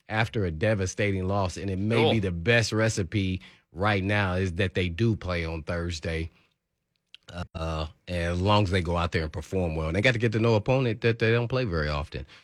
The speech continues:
Speaker 1: So this typically is the time when Vrabel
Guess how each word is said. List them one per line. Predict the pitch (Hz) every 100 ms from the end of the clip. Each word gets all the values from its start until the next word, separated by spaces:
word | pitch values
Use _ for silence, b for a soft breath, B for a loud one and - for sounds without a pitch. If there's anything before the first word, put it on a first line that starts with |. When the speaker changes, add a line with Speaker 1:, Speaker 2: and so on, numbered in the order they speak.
| B
Speaker 1:
So | - 104
this | 101 175 -
typically | - 247 202 147 139 127
is | 117
the | 107
time | 95 - 147 123 95 87 80 76 b b b -
when | 104 110
Vrabel | 90 87 98 123 143 147 143 143 143 135